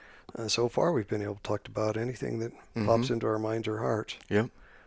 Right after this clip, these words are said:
Speaker 1: And, uh,
Speaker 2: Yeah, and all the things the Lord keeps teaching us,
Speaker 1: Yeah.
Speaker 2: and that's never gonna stop.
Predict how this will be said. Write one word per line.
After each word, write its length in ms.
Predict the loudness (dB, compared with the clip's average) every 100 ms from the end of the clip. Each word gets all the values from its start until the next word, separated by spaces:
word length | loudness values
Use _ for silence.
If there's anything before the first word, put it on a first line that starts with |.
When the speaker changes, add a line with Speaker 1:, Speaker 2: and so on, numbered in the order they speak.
| -20 _ -16
Speaker 1:
And, 180 | -12 -10
uh, 260 | -8 -10 -2
Speaker 2:
Yeah, 160 | 2 4
and 80 |
all 120 | 2 2
the 120 | 2
things 360 | 2 2 2
the 40 | 0
Lord 380 | 2 4 2 0 -8
keeps 300 | -6 -4 -2
teaching 360 | 0 2 2 2
us, 400 | 0 0 -2 -4
Speaker 1:
Yeah. 60 | -2
Speaker 2:
and 380 | 0 0 -2 -8 -12 -20 -20 -20 -12 0
that's 200 | 4 10
never 220 | 10 10
gonna 180 | 8 6
stop. 420 | 8 8 8